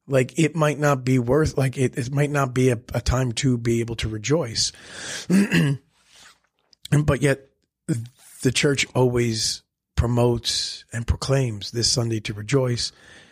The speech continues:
because I think Saint Paul gets it. He says, "Rejoice always. I say it, rejoice in the Lord." And in the Lord, no matter what's going on in our life, there's a reason to rejoice.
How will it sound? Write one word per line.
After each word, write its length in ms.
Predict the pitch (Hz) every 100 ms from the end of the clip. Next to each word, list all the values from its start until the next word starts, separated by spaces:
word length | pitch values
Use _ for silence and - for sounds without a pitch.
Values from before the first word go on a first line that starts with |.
| - _
because 160 | - 135
I 60 | 123
think 200 | 135 -
Saint 240 | 123 120
Paul 200 | - 113
gets 300 | 113 113 -
it. 120 | - _ _ _ _ -
He 200 | 120 120
says, 260 | 117 110 - _
"Rejoice 460 | 127 113 127 127 107
always. 560 | - 117 110 104 95 -
I 60 | 110
say 280 | - 120 110
it, 120 | 107
rejoice 520 | 117 101 120 120 113 -
in 220 | 123 113
the 100 | 101
Lord." 520 | 104 117 104 85 87 _ _ - - - _ _ _
And 160 | - 120 -
in 260 | 139 139
the 80 | 123
Lord, 600 | 107 117 120 107 95 95 _ _ _ _ _ _ _ _ _ _ _ -
no 100 | 127
matter 220 | 123 113
what's 300 | 110 117 -
going 280 | 131 113 110
on 140 | 110
in 80 | 107
our 140 | 101
life, 500 | 104 107 101 - - - _ _ _ _ _ -
there's 200 | 113 107
a 60 |
reason 360 | 107 117 117 107
to 120 | -
rejoice. 760 | 101 98 104 107 98 92 -